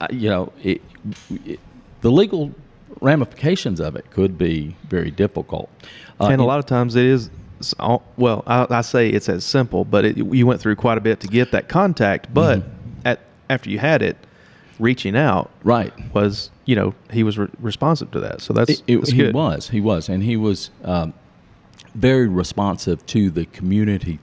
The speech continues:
Speaker 1: theater, uh, spirit of it all, you know?
Speaker 2: Yeah,
Speaker 1: He,
Speaker 2: yeah.
Speaker 1: he, you know,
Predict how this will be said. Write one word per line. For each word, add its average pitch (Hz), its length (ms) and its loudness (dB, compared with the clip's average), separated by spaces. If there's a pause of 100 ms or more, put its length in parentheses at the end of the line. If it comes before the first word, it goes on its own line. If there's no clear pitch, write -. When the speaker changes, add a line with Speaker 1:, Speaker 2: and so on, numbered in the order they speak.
(120)
Speaker 1:
theater, 78 560 0 (640)
uh, 76 300 -4
spirit 85 560 0
of 87 160 -2
it 87 80 0
all, - 480 -2
you 90 100 -2
know? 95 180 2
Speaker 2:
Yeah, 156 160 4
Speaker 1:
He, 110 120 4
Speaker 2:
yeah. 113 200 0
Speaker 1:
he, 98 260 -4
you 98 100 -4
know, 85 120 -6